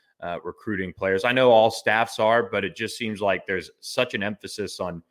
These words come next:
going out and evaluating for this L S U staff. I mean, the month of January last year was insane.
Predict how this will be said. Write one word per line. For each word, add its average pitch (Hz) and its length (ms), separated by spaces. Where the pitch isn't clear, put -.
going 113 280
out 101 160
and 92 100
evaluating 101 800
for 101 60
this 98 160
L 95 160
S - 120
U 92 60
staff. 95 500
I 98 60
mean, 95 100
the 90 60
month 98 240
of 87 80
January 90 420
last 85 360
year 87 100
was 82 180
insane. 82 560